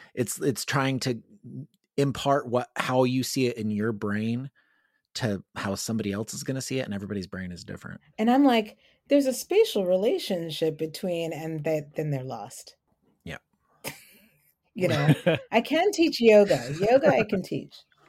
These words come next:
Speaker 1: Oh, nice.
Speaker 2: But, uh, but other stuff, not so much.
Speaker 1: Isn't data entry just the most soul-crushing thing you can do with your time, though?
Speaker 2: Oh my God.
Speaker 1: <laughs>
Speaker 2: Weeping.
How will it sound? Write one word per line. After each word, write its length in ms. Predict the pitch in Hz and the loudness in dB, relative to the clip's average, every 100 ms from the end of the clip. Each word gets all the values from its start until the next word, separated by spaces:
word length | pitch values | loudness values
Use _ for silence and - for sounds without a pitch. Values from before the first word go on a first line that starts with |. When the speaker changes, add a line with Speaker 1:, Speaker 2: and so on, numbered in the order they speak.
| _ _ _ _ _ _ _ | _ _ _ _ _ _ _
Speaker 1:
Oh, 140 | 170 170 | -6 -6
nice. 460 | 151 - - - _ - | -6 -10 -14 -20 _ -6
Speaker 2:
But, 200 | 185 160 | -4 -2
uh, 360 | 151 147 - - - _ | -2 -4 -8 -14 -20 _
but 260 | - - - - | -10 -8 -12 -12
other 200 | 180 180 | -10 -10
stuff, 500 | 156 - - 147 - - - - - _ _ _ _ | -10 -12 -14 -14 -14 -16 -18 -20 -20 _ _ _ _
not 220 | 147 147 | -20 -18
so 120 | - - | -20 -20
much. 420 | 147 - _ _ _ _ _ _ - | -20 -20 _ _ _ _ _ _ 0
Speaker 1:
Isn't 220 | 151 247 | 2 4
data 260 | 175 165 151 | 6 6 4
entry 340 | 127 - 143 | 2 2 2
just 200 | 123 - | 2 -2
the 60 | 120 | -2
most 280 | 110 98 - _ _ | -2 -2 -8 _ _
soul-crushing 1080 | - - - 110 110 110 117 107 113 107 104 | -12 -6 0 2 2 -2 -6 -6 -6 -6 -8
thing 200 | - 104 | -6 -4
you 140 | 101 | -4
can 160 | - 104 | -4 -6
do 260 | 98 95 101 | -6 -6 -8
with 220 | 110 107 | -10 -8
your 100 | 107 | -8
time, 240 | 104 101 | -6 -6
though? 200 | 107 113 - _ _ - | -6 -8 -12 _ _ 0
Speaker 2:
Oh 500 | 226 247 269 294 277 _ _ _ - | 4 8 6 6 -2 _ _ _ -10
my 360 | 180 185 180 | -6 -2 -2
God. 520 | 170 165 156 143 113 - _ _ _ | 0 0 -2 -4 -8 -16 _ _ _
Speaker 1:
<laughs> 180 | - - 175 196 175 202 190 | 0 4 4 2 0 0 4
Speaker 2:
Weeping. 600 | 302 339 196 202 147 | 6 6 6 6 6